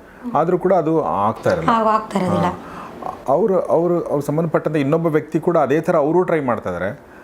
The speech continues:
Speaker 1: ಅವ್ರಿಗೂ ಆಗ್ತಾ ಇಲ್ಲ. ಅದು ಅಂದರೆ ಏನೋ ಕೈಗೂಡುತ್ತಂತ ಅನಿಸುತ್ತೆ, but ಅದು ಸಿಗಲ್ಲ
Speaker 2: ಕೈಗೆ
Speaker 1: ಫಲ.
Speaker 2: ಬಂದಿದ್ದು ಬಾಯಿಗೆ ಬರೋದಿಲ್ಲ.
Speaker 1: ಹಾ.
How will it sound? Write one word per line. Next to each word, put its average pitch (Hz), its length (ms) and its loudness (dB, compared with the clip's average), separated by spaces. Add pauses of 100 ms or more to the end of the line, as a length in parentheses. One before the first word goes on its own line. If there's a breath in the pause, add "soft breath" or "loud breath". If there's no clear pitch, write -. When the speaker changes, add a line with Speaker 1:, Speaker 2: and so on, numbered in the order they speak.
(140 loud breath)
Speaker 1:
ಅವ್ರಿಗೂ 226 300 2
ಆಗ್ತಾ 139 300 -2
ಇಲ್ಲ. 85 140 -2 (500)
ಅದು 185 280 2
ಅಂದರೆ 170 360 -2 (760 loud breath)
ಏನೋ 165 180 4
ಕೈಗೂಡುತ್ತಂತ 165 720 2
ಅನಿಸುತ್ತೆ, 156 360 0
but 160 200 0
ಅದು 147 300 -4 (100)
ಸಿಗಲ್ಲ - 340 2
Speaker 2:
ಕೈಗೆ 285 160 2
Speaker 1:
ಫಲ. 254 100 2
Speaker 2:
ಬಂದಿದ್ದು 277 240 4
ಬಾಯಿಗೆ 226 260 2
ಬರೋದಿಲ್ಲ. 185 340 0
Speaker 1:
ಹಾ. 101 320 0